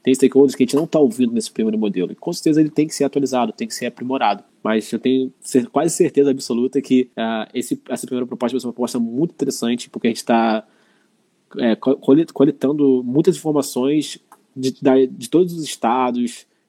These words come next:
é, o, os, os palestrantes são palestrantes, é, extremamente qualificados: o Ricardo Lima, o Donato, a Conceição Escobar,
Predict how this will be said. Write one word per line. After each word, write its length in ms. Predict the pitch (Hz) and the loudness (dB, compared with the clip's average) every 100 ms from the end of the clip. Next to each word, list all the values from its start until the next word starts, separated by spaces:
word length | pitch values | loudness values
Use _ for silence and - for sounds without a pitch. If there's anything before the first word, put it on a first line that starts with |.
| - | -12
é, 100 | 113 110 110 - | -8 -8 -8 -4
o, 120 | 151 165 | -4 -2
os, 420 | 151 143 120 - | 0 2 0 -2
os 120 | 135 | -4
palestrantes 580 | - 139 - 131 127 127 | 0 0 0 -4 -4 -4
são 100 | - | -6
palestrantes, 480 | 117 135 139 123 - - _ _ _ _ | -6 -4 -4 -6 -8 -16 _ _ _ _
é, 60 | 127 | -6
extremamente 560 | 120 - 160 139 131 | -6 0 0 2 0
qualificados: 720 | - 110 - 120 117 120 107 - | 0 -4 -4 0 0 0 -4 -6
o 120 | 123 | -6
Ricardo 400 | 117 - 110 104 | -4 -6 -8 -6
Lima, 440 | 113 113 110 107 - _ _ - | -4 -2 -2 -6 -10 _ _ -8
o 120 | 113 | -6
Donato, 580 | 104 107 110 98 113 104 | -4 -2 -2 -2 -4 -4
a 80 | - | -4
Conceição 320 | 120 - 220 | -6 -4 -4
Escobar, 480 | - - - 208 | -4 -4 0 0